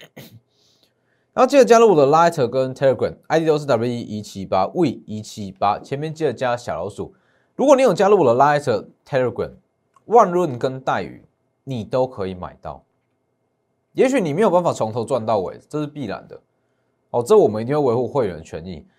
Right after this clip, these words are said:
但是你一定有办法吃到说上半段，也许十趴的获利，我们赚三十趴，你赚十趴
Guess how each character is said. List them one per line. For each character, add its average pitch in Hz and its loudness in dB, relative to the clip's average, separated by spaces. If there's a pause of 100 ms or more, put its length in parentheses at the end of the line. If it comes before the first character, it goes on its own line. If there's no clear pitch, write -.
(180)
但 254 2
是 254 -2
你 147 -6
一 123 -8
定 175 -6
有 107 -2
办 151 -2
法 98 -4
吃 120 -12
到 110 0
说 95 -8 (400)
上 113 -4
半 95 -6
段， 87 -8 (300)
也 143 -6
许 165 -8
十 98 -14
趴 98 -8
的 90 -10
获 87 -10
利， 80 -14 (380)
我 127 -10
们 139 -8
赚 214 0
三 170 -2
十 139 -10
趴， 104 -4
你 90 -16
赚 107 -10
十 80 -18
趴 73 -18